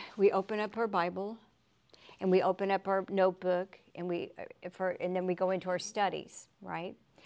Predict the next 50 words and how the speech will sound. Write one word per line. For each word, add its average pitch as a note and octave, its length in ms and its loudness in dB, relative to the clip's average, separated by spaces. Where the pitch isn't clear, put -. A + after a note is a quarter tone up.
This D#4+ 180 4
is D4+ 100 4
something G#3 380 8
that F#3 260 -2
you're F#3+ 200 0
gonna F#3 200 -2
have G3 200 -4
to F#3+ 100 -6
do F3 200 -2
the E3+ 100 -4
rest F#3+ 380 -2
of B3 100 0
your C4+ 160 -2
life. F3+ 340 -4
Every F3+ 200 -2
day E3+ 220 -2
is D#3+ 140 -8
this - 320 -12
with F#3 120 -2
your F#3 100 4
notebook. - 460 -6
And F#3+ 140 0
then G#3+ 140 4
you G#3 120 6
have G3+ 100 -2
to G3 100 -2
get F#3 180 -2
quiet A#3 560 -2
because A3+ 280 0
a A#3+ 60 0
lot D4 200 0
of D#4+ 80 -6
times G#3+ 300 -4
when F#3+ 160 -2
we F#3+ 120 0
pray, F#3+ 640 -4
well, G#3 120 -2
I G#3+ 40 0
spent G#3 300 -8
three A3 240 -4
hours G3 300 -2
praying, G3 400 -8
but - 300 2
God's G#3 280 -2
like, G3 340 -4
"And G3+ 160 0
not A3 200 2
one A3+ 260 -2
minute A#3 260 -6
listening." F3+ 500 -8